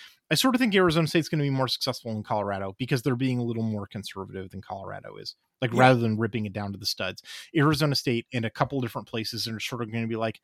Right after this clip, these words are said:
Speaker 1: "We'll take this for what it is, you know, and instead conserve our portal takes, you know, for the
Speaker 2: Mm-hmm.
Speaker 1: spots that we really need it." Um, whereas Colorado's gonna be, i-, is like,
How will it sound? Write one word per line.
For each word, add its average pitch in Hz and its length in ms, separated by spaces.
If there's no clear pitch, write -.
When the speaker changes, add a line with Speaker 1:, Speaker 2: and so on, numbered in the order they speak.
Speaker 1:
"We'll 170 200
take 139 260
this 135 160
for 143 120
what 117 220
it 107 100
is, 98 400
you 135 100
know, 117 280
and 123 120
instead 123 600
conserve 120 840
our 110 200
portal 117 480
takes, - 720
you 127 120
know, 107 200
for 113 240
the 104 80
Speaker 2:
Mm-hmm. 107 180
Speaker 1:
spots 107 340
that 117 100
we 110 120
really 101 380
need 92 280
it." 98 140
Um, 101 500
whereas 120 360
Colorado's 120 520
gonna 110 180
be, 110 300
i-, 127 260
is 110 200
like, 110 280